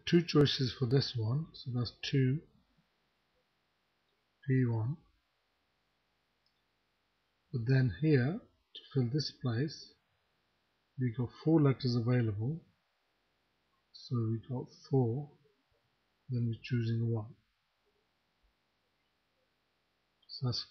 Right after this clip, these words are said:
four times two, that gives us eight different numbers.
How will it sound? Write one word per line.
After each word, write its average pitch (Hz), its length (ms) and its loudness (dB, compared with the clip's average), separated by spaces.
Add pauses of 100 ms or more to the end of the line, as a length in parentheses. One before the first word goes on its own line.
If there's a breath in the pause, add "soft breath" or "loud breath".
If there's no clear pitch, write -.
four 131 320 2 (260)
times 123 600 -2 (200)
two, 120 340 -2
that 120 260 -2
gives 117 120 -4
us 120 200 -10 (180)
eight 123 240 -8 (1400)
different 120 300 -2
numbers. 120 520 -2